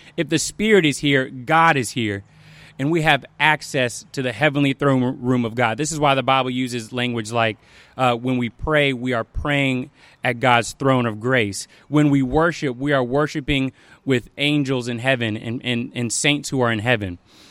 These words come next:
The Spirit gives you access to the presence of God. But you might be wondering, "Okay, this, th-, th-, this all sounds grace, great, but how do I get this Spirit?" The Bible says that in order to have the Spirit,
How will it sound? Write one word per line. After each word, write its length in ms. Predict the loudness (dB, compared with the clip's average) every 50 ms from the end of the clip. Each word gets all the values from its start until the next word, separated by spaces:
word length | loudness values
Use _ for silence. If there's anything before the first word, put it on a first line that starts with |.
| -20 -20 _ _
The 100 | -6 -6
Spirit 720 | -4 -6 -8 -8 _ -2 0 2 2 2 0 -2 -6 -4
gives 280 | -2 -2 -2 -4 -4 -6
you 160 | -6 -6 -8 _ -6
access 720 | -2 2 2 2 0 -2 -6 -4 -4 -2 -4 -4 -6 -10 -10
to 160 | -6 -4 -2
the 100 | -4 -4
presence 640 | -4 -2 0 2 2 2 2 -2 -4 -4 -6 -10 -12 _ _ -6
of 160 | -4 -2 0
God. 340 | 2 2 2 0 -2 -6 -10 -14 _ _ _ _ _ _ _ _ _ _ _ _ _ -6 0
But 120 | 2 4
you 80 | 4 4
might 160 | 4 2 2
be 60 | 2
wondering, 440 | 2 2 4 4 4 2 2 0 0 -4 _ -20 -20 -20 -20 _ _ -2
"Okay, 440 | -2 0 0 2 2 2 2 0 -2 -8 _ -20 -20 -20 -10 -2
this, 200 | 0 0 0 0
th-, 460 | -2 -14 -16 -16 -10 -8 -6 -4 -2
th-, 140 | -2 -2 -2
this 140 | -2 0
all 140 | 2 2 4
sounds 320 | 4 4 2 2 2 2 0
grace, 380 | 0 2 2 2 0 -2 -8 -16 -14 -10 -6
great, 380 | -2 0 2 2 2 0 -4 -8 _ -10 -4
but 160 | -2 -2 0 2
how 220 | 2 4 4 4
do 160 | 4 4 4
I 100 | 4 2
get 320 | 2 0 -2 -2 -2 -2 -4
this 160 | -4 -4 -4
Spirit?" 480 | -6 -4 0 0 0 0 -2 -6 -12 _ _ _ _ _ _ _ _ _ _ _ -20 -20 _ _ -6
The 80 | -4 2
Bible 340 | 4 6 6 6 4 2
says 240 | -2 -2 -2 -2 0 2
that 120 | 2 2
in 100 | 2 0 0
order 200 | 0 2 2 2
to 160 | 0 0 -2
have 240 | 0 2 2 2 2 0
the 80 | -4
Spirit, 540 | -8 -6 -4 0 2 2 2 2 0 -4